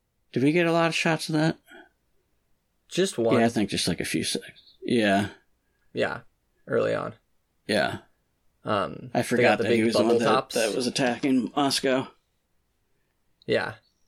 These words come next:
Speaker 1: Yeah, yeah,
Speaker 2: He
Speaker 1: yeah.
Speaker 2: hates authoritarian
Speaker 1: I forgot
Speaker 2: communism.
Speaker 1: he was attacking Moscow.
Speaker 2: Yeah.
Speaker 1: <laughs> And then, uh, uh, Mothra attacked Beijing. So,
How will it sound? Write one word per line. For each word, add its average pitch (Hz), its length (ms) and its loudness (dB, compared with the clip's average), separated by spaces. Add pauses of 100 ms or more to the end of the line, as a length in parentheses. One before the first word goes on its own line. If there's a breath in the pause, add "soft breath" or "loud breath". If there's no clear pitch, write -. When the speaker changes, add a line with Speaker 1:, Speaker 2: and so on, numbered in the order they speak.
(500)
Speaker 1:
Yeah, 98 640 0
yeah, 135 260 0
Speaker 2:
He 117 100 0
Speaker 1:
yeah. 120 60 2
Speaker 2:
hates - 120 2
authoritarian 143 520 2
Speaker 1:
I 156 40 4
forgot 120 180 4
Speaker 2:
communism. - 180 2
Speaker 1:
he 120 60 2
was 113 80 0
attacking 101 280 0
Moscow. 92 580 0 (1400 soft breath)
Speaker 2:
Yeah. 117 340 0
Speaker 1:
<laughs> - 60 -20 (300)
And 127 160 2
then, 107 280 2
uh, 98 480 2 (1000 soft breath)
uh, 90 680 0 (380)
Mothra 104 380 0
attacked 101 500 -2
Beijing. 110 640 0 (1040 loud breath)
So, 104 680 -2